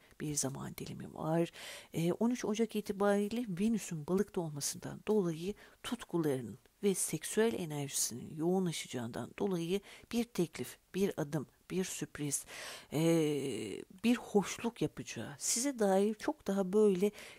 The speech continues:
kıymetli bir şekilde koşar adım geldiği enerjiler var. Fakat dediğim gibi yirmisine kadar pek kendisine gelemiyor. Yani evet, on üçünde bu enerjiyi hissedecek ama on üç,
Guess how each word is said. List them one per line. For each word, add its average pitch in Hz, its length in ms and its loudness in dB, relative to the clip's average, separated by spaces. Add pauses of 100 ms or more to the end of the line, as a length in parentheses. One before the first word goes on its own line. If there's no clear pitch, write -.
kıymetli 208 540 2
bir 214 60 0
şekilde - 340 -4
koşar 196 360 2
adım 143 320 0
geldiği 170 640 2 (220)
enerjiler 139 720 -2 (100)
var. 170 260 4 (300)
Fakat - 360 -2
dediğim 220 420 0
gibi 226 280 0 (760)
yirmisine 240 680 4
kadar 262 420 6
pek - 220 0
kendisine 233 440 4
gelemiyor. 175 500 4 (260)
Yani 180 340 4
evet, 180 240 0
on 185 80 2
üçünde 180 380 -2
bu 190 80 4
enerjiyi 190 440 2
hissedecek - 520 -2
ama 165 200 2
on 233 140 6
üç, - 280 0